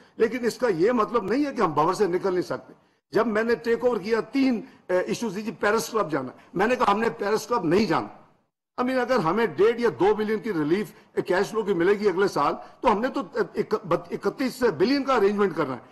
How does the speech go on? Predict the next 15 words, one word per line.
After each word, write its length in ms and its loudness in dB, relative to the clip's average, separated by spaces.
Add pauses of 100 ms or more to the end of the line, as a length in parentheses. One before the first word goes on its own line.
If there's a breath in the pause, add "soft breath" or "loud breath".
(180 loud breath)
If 60 2
we 140 -4
can 180 2
arrange 280 2
twenty 240 -4
nine 280 0
billion, 280 -2 (280 loud breath)
अ, 40 4
की 160 0
external 360 0
financing, 520 0
we 60 2
arrange 360 0
another 280 0
two। 280 -2